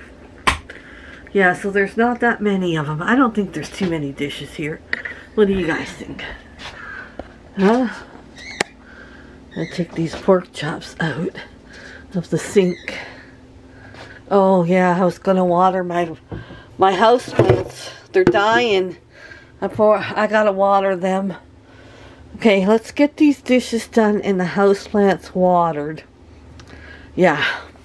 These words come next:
You go sit in your beddy, bye. It's not that much of a jump. You can jump up there in your new beddy.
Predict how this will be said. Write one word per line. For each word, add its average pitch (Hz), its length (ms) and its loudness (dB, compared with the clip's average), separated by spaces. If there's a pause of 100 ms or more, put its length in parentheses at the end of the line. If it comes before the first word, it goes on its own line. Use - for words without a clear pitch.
(540)
You 220 80 -4
go 254 140 4
sit 262 220 -2
in 262 80 -6
your 277 120 2
beddy, 262 280 2
bye. 165 320 0 (760)
It's 208 200 -10
not 226 300 2
that 262 300 2 (1080)
much 233 240 2
of 214 100 0
a 233 60 -2
jump. 220 440 0
You 233 120 -4
can 262 180 0
jump 285 300 0
up 254 220 0
there 233 200 -4
in 226 100 -4
your 214 140 -2
new 208 160 -2
beddy. 165 460 -2